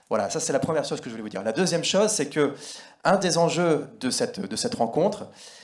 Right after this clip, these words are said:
ce n'est pas de parler d'idéologie. Je sais que vous parlez beaucoup d'i-, d'idéologie, c'est très important. L'enjeu de cette rencontre, c'est de parler de puissance d'action et de voir comment la technologie peut participer à la réflexion sur, euh,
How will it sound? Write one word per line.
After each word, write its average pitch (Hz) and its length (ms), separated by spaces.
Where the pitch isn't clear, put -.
ce - 220
n'est 131 80
pas 196 160
de 196 80
parler 160 280
d'idéologie. 131 560
Je 113 120
sais 175 180
que 180 60
vous 117 200
parlez 120 240
beaucoup 151 280
d'i-, 131 200
d'idéologie, 117 600
c'est 113 140
très - 180
important. 131 420
L'enjeu 139 320
de 180 60
cette - 160
rencontre, 156 560
c'est - 180
de - 80
parler 175 520
de - 180
puissance 175 540
d'action 156 480
et 123 120
de 135 80
voir 190 240
comment 165 200
la 131 120
technologie 135 640
peut 131 180
participer 180 840
à 120 100
la 120 100
réflexion 160 580
sur, 202 500
euh, 117 140